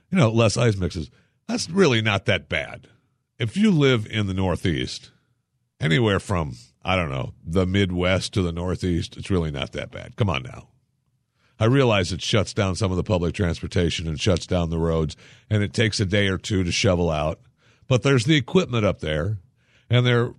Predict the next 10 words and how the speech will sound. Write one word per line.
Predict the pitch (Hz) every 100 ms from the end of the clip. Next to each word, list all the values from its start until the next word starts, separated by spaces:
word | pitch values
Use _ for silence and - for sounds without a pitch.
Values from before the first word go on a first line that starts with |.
| _
prepared | 139 117 165 156 110
for | 80 69 95
it. | - _ _ _ _
So | - - 139 143
it's | 127 120
not | 156
that | 156 131
big | 131
a | 127
deal. | 98 80 95